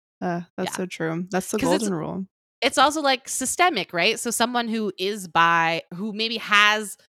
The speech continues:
Speaker 2: experiences that could be classified as bisexual, but chooses to define themselves as straight. Um, I guess we also talked about this in the heteronormativity <laughs> episode. Like, that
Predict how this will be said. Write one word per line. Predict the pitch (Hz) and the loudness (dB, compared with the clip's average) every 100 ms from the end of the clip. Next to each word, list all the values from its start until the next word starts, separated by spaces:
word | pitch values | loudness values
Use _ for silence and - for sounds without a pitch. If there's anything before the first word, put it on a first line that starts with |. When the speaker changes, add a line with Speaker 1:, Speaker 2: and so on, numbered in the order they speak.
| _ | _
Speaker 2:
experiences | 196 - 190 190 196 214 208 190 | -6 -4 -2 -2 -2 -4 -6 -4
that | - | -4
could | - 175 | -6 -6
be | 175 | -4
classified | 160 151 - 175 165 | -2 -2 -2 -4 -4
as | 156 | -4
bisexual, | 151 151 147 - 208 226 | -6 -4 -6 -8 -6 -4
but | 202 - | -4 -8
chooses | - 190 170 170 - | -8 -8 -6 -8 -8
to | 180 | -10
define | 151 147 - 147 151 | -8 -8 -4 -4 -2
themselves | 165 170 165 165 156 | -6 -4 -4 -2 -4
as | 135 143 143 151 - - _ _ _ _ _ _ _ _ | -2 0 -2 -6 -12 -20 _ _ _ _ _ _ _ _
straight. | - - 156 160 240 - _ _ _ _ 151 | -10 -4 0 2 0 -2 _ _ _ _ -4
Um, | 151 151 143 - | -2 -2 -2 0
I | |
guess | 190 208 | 2 0
we | 208 185 | 2 4
also | 180 190 | 4 2
talked | 180 165 156 | 0 0 0
about | 160 151 | -2 -2
this | 156 - | -2 -4
in | 156 | -2
the | |
heteronormativity | 165 156 151 151 151 202 - 247 214 | 0 0 -2 -2 2 2 4 4 4
<laughs> | |
episode. | 190 196 208 196 | 2 2 -2 -2
Like, | 175 165 - _ _ _ _ _ | -2 -4 -6 _ _ _ _ _
that | 165 180 185 | 2 6 6